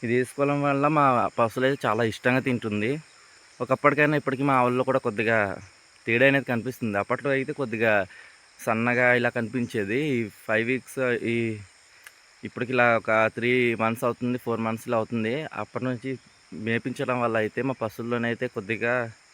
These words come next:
హెల్తీగా కనిపిస్తున్నట్టయితే నాకైతే అనిపిస్తుంది. తప్పక మీరు కూడా ట్రై చేయండి ఫ్రెండ్స్ ఇలాంటివి. మీరు చూస్తున్నారు కదా, ఈ మొక్కలు నాటిన ప్లేస్లో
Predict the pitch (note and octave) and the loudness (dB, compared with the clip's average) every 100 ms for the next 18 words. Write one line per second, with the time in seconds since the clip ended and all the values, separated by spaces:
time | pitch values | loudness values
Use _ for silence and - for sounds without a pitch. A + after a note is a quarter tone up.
0 | - - _ - A2+ G#2+ C3 B2 A#2 A#2+ | -20 -20 _ -4 -2 2 2 2 0 -4
1 | A#2+ A#2 A#2+ C3+ A#2 A2+ A#2 G#2 A#2 - | -4 0 0 0 -2 0 0 -2 -8 -8
2 | G2+ A2 D#3 _ _ - _ - A2 B2+ | -6 -6 -8 _ _ -20 _ -4 -2 0
3 | D3 C#3 C3+ C#3 C#3 B2 A#2+ A2+ A#2+ A2+ | 2 2 0 0 -2 2 0 2 -2 -2
4 | G#2+ G#2 G#2+ G#2 G2 A2 F3+ - - _ | -6 -4 -4 -4 -4 -4 -6 -14 -20 _
5 | _ _ _ _ _ _ _ _ _ _ | _ _ _ _ _ _ _ _ _ _
6 | _ _ - C3 A#2+ B2+ C3 - C#3+ C#3 | _ _ -8 -6 -4 -2 -2 0 0 2
7 | A#2+ A#2+ A#2+ C3 A#2+ G#2+ B2+ B2 A#2 B2+ | 0 -6 -4 -2 -2 -2 0 2 2 -4
8 | B2 B2 A#2 | 0 0 2